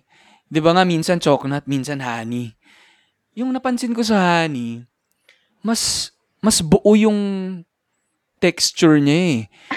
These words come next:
Yung Choknat kasi minsan, pag bukas ko, basag na. O kaya, mabilis siyang mabasag, mabilis siyang ma-, ma-, deconstruct. Parang basta me-,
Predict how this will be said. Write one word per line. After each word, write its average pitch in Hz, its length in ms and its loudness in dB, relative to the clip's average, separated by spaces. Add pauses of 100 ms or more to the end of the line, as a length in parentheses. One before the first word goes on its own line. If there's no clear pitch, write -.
(140)
Yung 233 300 2
Choknat 220 440 2
kasi 214 260 0
minsan, 196 400 0
pag 185 140 -2
bukas 196 400 0
ko, 131 400 0 (400)
basag 196 420 2
na. 185 420 2 (380)
O 202 120 -2
kaya, 214 280 6
mabilis 208 420 4
siyang 220 160 0
mabasag, 151 680 0
mabilis 160 400 -2
siyang 180 160 0
ma-, 160 300 0
ma-, 147 400 -4 (420)
deconstruct. 139 960 -4 (180)
Parang 277 240 4
basta 285 280 6 (280)
me-, 247 220 4